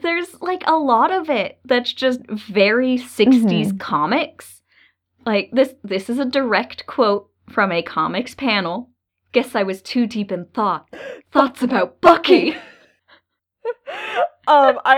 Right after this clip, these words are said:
Speaker 2: have seen that one also, uh, and I think about it a lot. <laughs> 'Cause
Speaker 1: It's very good, is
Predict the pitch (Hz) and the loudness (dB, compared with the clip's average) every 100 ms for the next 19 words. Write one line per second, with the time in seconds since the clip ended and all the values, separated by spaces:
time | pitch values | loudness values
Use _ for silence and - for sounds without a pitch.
0 | 427 269 269 381 294 240 196 220 214 - | 4 2 2 -6 -4 -4 -2 -4 -4 -4
1 | - 214 208 208 185 180 - - 185 175 | 0 0 2 0 2 0 -2 -2 2 2
2 | 175 170 - 214 202 427 349 370 294 214 | 2 0 -4 -4 -4 -4 -8 0 2 2
3 | 220 180 170 160 160 - 523 554 - _ | 0 -6 -4 -4 -4 -4 -6 -6 -14 _
4 | _ _ _ _ _ - - - 370 _ | _ _ _ _ _ -20 -12 -8 -8 _
5 | _ _ _ - 311 302 277 220 285 359 | _ _ _ -2 -2 0 -6 0 0 0
6 | 415 302 226 208 190 170 - 415 | -2 0 0 0 0 -4 -8 -10